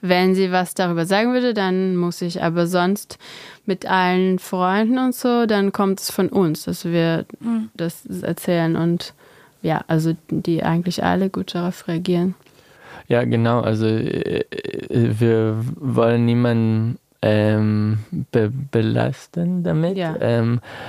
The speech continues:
Speaker 1: Oder deine Schwester. Also wenn
Speaker 3: Ja.
Speaker 1: es unangenehm für das Gegenüber ist, dann müssen wir ja nicht darüber sprechen.
Speaker 3: Also ich hab z-,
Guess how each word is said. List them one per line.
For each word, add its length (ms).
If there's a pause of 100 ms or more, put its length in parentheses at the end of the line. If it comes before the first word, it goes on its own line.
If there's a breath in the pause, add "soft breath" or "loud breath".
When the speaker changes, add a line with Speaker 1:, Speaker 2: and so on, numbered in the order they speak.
(160 loud breath)
Speaker 1:
Oder 240
deine 300
Schwester. 500
Also 240
wenn 160
Speaker 3:
Ja. 60
Speaker 1:
es 160 (320 loud breath)
unangenehm 760
für 140
das 220
Gegenüber 540
ist, 180
dann 380
müssen 320
wir 140
ja 120
nicht 260
darüber 340
sprechen. 460
Speaker 3:
Also 160
ich 100
hab 180
z-, 160